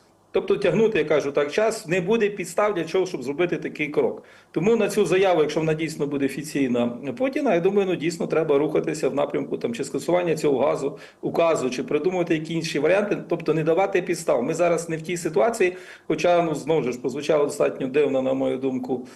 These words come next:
така сентенція Володимира Зеленського, коли він давав інтерв'ю Бену Шапіро, так, американському, е, журналісту. Він сказав, що Україна би хотіла, щоб, ну, вважає, е, Сполучені Штати Америки нашим сильним стратегічним партнером. Але він там, Штати вирішили стати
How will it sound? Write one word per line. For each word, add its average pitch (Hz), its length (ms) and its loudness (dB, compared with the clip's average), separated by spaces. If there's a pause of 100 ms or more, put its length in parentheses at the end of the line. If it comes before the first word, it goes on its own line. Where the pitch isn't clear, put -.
(160)
така 143 280 2
сентенція 202 520 0
Володимира 139 360 2
Зеленського, 127 400 -2
коли 139 120 2
він 131 80 0
давав 131 220 2
інтерв'ю 127 360 -4
Бену 123 260 0
Шапіро, 120 400 -2
так, 143 220 -2
американському, 127 760 -2 (340)
е, 123 340 0
журналісту. 143 560 0
Він 127 100 -4
сказав, 135 320 0
що - 180 -2 (480)
Україна 190 420 2
би 147 120 2
хотіла, 175 480 2
щоб, 143 440 -2 (220)
ну, 156 200 2
вважає, 151 540 4 (180)
е, 120 400 0
Сполучені 156 400 -4
Штати 151 220 2
Америки 175 400 2
нашим 143 360 -2
сильним 170 360 0
стратегічним 156 800 -2 (380)
партнером. 131 640 0
Але 202 220 4
він 208 160 2
там, 180 160 -2
Штати 175 520 0
вирішили 165 400 2
стати 156 380 2